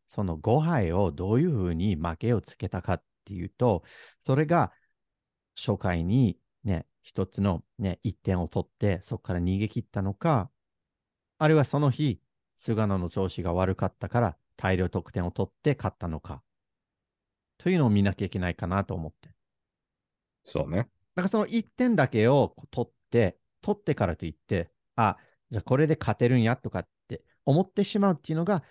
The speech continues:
Speaker 1: データに基づいている考え方じゃないと僕は思うんだよね。
Speaker 2: うん。
Speaker 1: 要はその、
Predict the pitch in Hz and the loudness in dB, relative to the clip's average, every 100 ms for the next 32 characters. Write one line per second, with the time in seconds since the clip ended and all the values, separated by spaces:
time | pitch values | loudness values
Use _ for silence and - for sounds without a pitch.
0 | _ - 160 175 175 170 151 147 160 175 | _ -4 0 0 0 2 2 0 0 0
1 | 165 - 170 170 190 - 151 151 139 107 | -2 -2 -2 0 -2 -2 -2 0 0 -2
2 | 90 95 104 82 82 98 98 107 110 117 | -2 0 0 -2 -8 -12 -12 -12 -12 -10
3 | 156 _ _ _ _ _ _ _ _ _ | -12 _ _ _ _ _ _ _ _ _
4 | - 76 76 60 _ _ _ _ _ _ | -12 -8 -8 -10 _ _ _ _ _ _
5 | _ _ _ _ _ _ _ _ _ _ | _ _ _ _ _ _ _ _ _ _
6 | _ _ _ 185 202 180 175 151 | _ _ _ 2 4 4 4 0